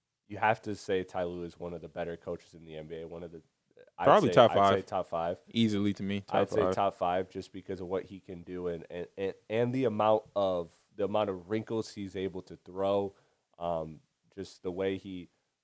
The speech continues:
Speaker 1: the way he's able to really just do things that are, that are outside the box. And that sounds simple, but it really is what,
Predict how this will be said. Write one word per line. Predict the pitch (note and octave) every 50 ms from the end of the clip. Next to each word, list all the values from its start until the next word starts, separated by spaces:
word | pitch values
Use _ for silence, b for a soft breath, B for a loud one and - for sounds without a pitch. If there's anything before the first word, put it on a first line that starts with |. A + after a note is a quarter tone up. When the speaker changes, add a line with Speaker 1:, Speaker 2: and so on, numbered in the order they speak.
| _ _ _
Speaker 1:
the | G#2
way | G#2 A#2+ B2 A#2+
he's | - C3 B2 A2 G#2+
able | G#2 A2 A2+ G#2 G#2 G2+
to | - - F#2+ F#2 F2 - -
really | F#2 F#2 F2+ G2+ A#2 B2 B2+ B2+ A#2 G#2
just | - G#2+ F#2+ F2 - -
do | G2 G2 F#2+
things | - - F#2+ F2 F2 F2 -
that | F2+ F2 F2+
are, | F2 E2+ E2+ - - _ _ _ _ _ _ _ _ _ _ _ _ _ _ _ -
that | F#2+ F#2 F#2
are | F2+ F2
outside | - F#2 G2 G2 - - - F#2+ F#2 F2+ E2+
the | E2
box. | D#2 D#2+ F#2+ F2+ E2+ E2+ - _ - - - -
And | F2+ F2 F2+
that | F2 F2+
sounds | - G2+ F#2+ F#2 -
simple, | - - F#2 E2+ - E2+ D#2+ -
but | F2+ E2+ E2+
it | E2+ E2
really | F2+ F#2+ F2+ F2+ F2
is | E2+ E2+ E2 E2+ _ _
what, | F2+ E2+ -